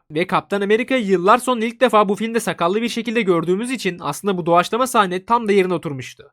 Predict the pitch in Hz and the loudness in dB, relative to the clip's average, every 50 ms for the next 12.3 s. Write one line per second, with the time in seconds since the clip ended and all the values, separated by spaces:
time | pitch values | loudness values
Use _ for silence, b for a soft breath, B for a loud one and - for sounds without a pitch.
0 | _ _ - 131 127 147 147 170 185 220 233 277 277 277 262 254 - 214 196 190 | _ _ -6 -4 -4 -2 -2 -2 -2 -2 -2 2 2 4 4 4 4 4 4 6
1 | 196 202 202 202 226 247 277 269 - 269 254 240 226 180 165 185 - 240 240 247 | 6 6 6 4 2 0 0 0 0 -2 -2 0 0 -2 -2 -2 0 0 0 2
2 | 240 214 214 214 208 262 277 277 - 262 254 247 247 240 226 - 285 320 302 277 | 6 6 6 6 6 2 -2 2 2 2 4 4 2 0 0 4 6 6 6 6
3 | 233 180 135 87 - - _ _ _ _ _ - 139 - 214 220 247 262 285 220 | 4 2 -2 -4 -8 -14 _ _ _ _ _ -10 -2 2 2 2 4 4 2 4
4 | 226 226 247 254 269 254 254 220 196 185 196 220 262 269 - 269 269 262 262 254 | 4 4 4 2 0 0 2 2 2 4 4 4 2 2 0 -2 -2 -2 -2 -2
5 | 233 202 170 143 127 - 185 220 247 240 226 208 190 175 170 165 156 185 196 202 | -2 -2 -2 -4 -4 -2 0 2 2 2 2 2 -2 -2 -2 0 2 4 4 4
6 | 202 - 240 233 208 190 135 175 220 269 262 240 180 156 110 87 - - - _ | 4 2 0 0 0 -2 -2 -2 0 2 2 2 2 0 -4 -10 -14 -20 -20 _
7 | _ _ _ - - 151 147 185 220 208 226 214 208 214 220 226 226 247 269 277 | _ _ _ -12 -10 -8 -6 -4 0 2 4 4 6 6 4 4 4 2 2 2
8 | 277 - - 214 208 208 - 214 214 208 196 190 190 240 233 240 269 262 240 208 | 2 2 0 -2 -2 0 0 0 2 2 2 0 0 -2 -2 0 0 0 0 0
9 | 233 190 185 254 285 269 240 196 233 220 214 208 180 160 123 95 - - _ _ | -2 -2 -2 0 0 0 2 2 2 2 2 0 -2 -2 -6 -10 -14 -16 _ _
10 | 131 139 165 185 208 226 254 254 220 240 220 208 208 202 - 254 254 - - 247 | -8 -4 -2 0 0 0 -2 -2 0 2 4 4 4 2 0 -4 -6 -4 -2 0
11 | 240 254 269 269 262 254 247 254 247 247 - 254 240 226 220 214 202 190 - 175 | 0 0 2 2 2 2 4 2 0 2 2 2 2 2 2 0 0 0 -2 -2
12 | 139 120 107 95 92 - | -2 -4 -6 -12 -16 -20